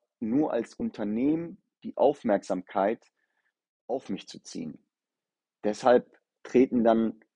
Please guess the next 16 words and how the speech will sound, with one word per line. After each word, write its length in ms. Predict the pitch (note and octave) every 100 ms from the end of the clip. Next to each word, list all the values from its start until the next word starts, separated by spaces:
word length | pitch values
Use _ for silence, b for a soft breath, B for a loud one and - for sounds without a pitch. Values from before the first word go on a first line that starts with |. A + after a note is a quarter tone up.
| _ _ _ _ _ _ _
Menschen 540 | A2 A2 D#3 - D#3 C3
immer 240 | D#3 D3+
mehr 160 | C3 B2+
in 60 |
den 100 | B2
Vordergrund. 640 | G#2+ B2+ A#2 F2+ E2 D2+ - _
Die 100 | G#2
ersten 640 | F2+ C#3 - C3 B2 - _ _ _ _ _ _ _
Brands, 420 | G#2 A2+ B2+ D3 -
die 60 |
ich 100 | A2+
jetzt 160 | G#2+ -
genannt 300 | G2+ B2 -
habe, 200 | F2+ F#2
wo 100 | F#2+
die, 220 | F#2